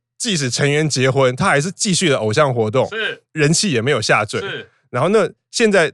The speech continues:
Speaker 1: 他们又要把这个难度再往上提高一层，说日本终于出现了一个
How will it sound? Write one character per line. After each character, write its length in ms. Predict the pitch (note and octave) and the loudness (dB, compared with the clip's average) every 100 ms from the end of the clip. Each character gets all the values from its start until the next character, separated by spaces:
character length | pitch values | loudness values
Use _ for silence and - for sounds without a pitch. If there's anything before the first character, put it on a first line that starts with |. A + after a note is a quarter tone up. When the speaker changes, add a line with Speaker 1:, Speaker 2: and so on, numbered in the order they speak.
| - | -2
Speaker 1:
他 100 | F#3 | 0
们 80 | |
又 100 | F3 | 4
要 80 | F#3+ | 4
把 220 | D3+ G#2 | 4 2
这 140 | G#2+ D#3 | 0 -2
个 240 | B2+ G2+ - _ | -2 -2 -8 _
难 180 | C3+ D#3 | 0 0
度 120 | F#3+ | 2
再 120 | A#3+ | 4
往 200 | G#3+ C#3+ | 6 4
上 240 | B2+ F#3+ F#3+ - | 4 2 0 -4
提 160 | E3+ | 0
高 180 | F3+ G3 | 2 4
一 40 | G3+ | 2
层， 240 | D3+ C3 | 0 -2
说 160 | E3 F#3+ _ | -4 -8 _
日 120 | C4+ | -2
本 160 | F#3+ D3 | 0 2
终 180 | A#3 | 4
于 80 | G3 | 2
出 280 | F3+ - B3+ | 0 -2 0
现 160 | A#3+ F#3 | 2 2
了 80 | |
一 100 | E3+ | 0
个 220 | G3+ D#3 | 0 0